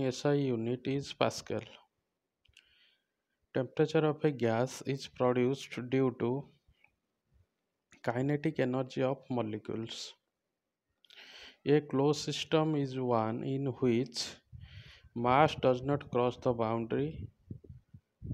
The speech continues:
though energy can do so. This is the closed system. The mass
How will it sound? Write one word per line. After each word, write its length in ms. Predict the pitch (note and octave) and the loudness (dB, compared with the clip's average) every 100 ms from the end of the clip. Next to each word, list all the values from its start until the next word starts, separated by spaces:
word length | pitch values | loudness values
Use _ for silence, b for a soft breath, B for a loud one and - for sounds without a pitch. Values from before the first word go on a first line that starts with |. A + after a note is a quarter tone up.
| - | -6
though 460 | A#2 C3+ D#3 E3 - - | -2 0 0 -4 -12 -4
energy 420 | B2 B2+ C3+ D3 | 0 0 0 -4
can 320 | D3 C3+ C#3 | -2 0 0
do 220 | B2 B2 B2 | -2 -2 -2
so. 320 | - G#2 G#2 - | -4 -6 -6 -12
This 160 | - B2+ | -6 -4
is 160 | B2+ | -4
the 140 | C3 F#3 - - - | -6 -12 -14 -16 -4
closed 300 | B2+ B2 - | -2 -2 -4
system. 460 | - - - C3 - b b - | -10 -8 -8 -8 -12 b b -4
The 80 | C3+ | 0
mass 580 | B2+ C#3 D#3+ - - | 6 6 4 -2 -12